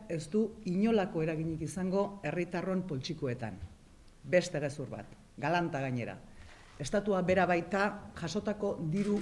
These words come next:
hori bueltatzearen azken eral-, erantzulea. Alegia, herritarrak dira, gara, diru hori bueltatzearen azken erantzuleak. Ez dirua jasoko duten finantza entitateak. Azkenik,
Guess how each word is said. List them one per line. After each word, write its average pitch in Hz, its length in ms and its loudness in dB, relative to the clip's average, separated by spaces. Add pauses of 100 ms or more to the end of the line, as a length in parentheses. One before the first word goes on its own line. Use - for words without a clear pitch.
hori 190 300 4
bueltatzearen 220 880 2
azken 180 400 -2
eral-, 151 240 0
erantzulea. 151 640 0
Alegia, 151 380 2 (420)
herritarrak 170 720 2
dira, 170 320 4 (160)
gara, 160 320 6 (840)
diru 208 360 8
hori 220 200 6
bueltatzearen 175 1080 2
azken 165 540 0
erantzuleak. 143 800 0 (920)
Ez 208 300 4 (100)
dirua 175 300 6 (100)
jasoko 156 400 0
duten 151 400 0
finantza 143 540 -2 (260)
entitateak. 123 800 -4 (880)
Azkenik, 240 460 2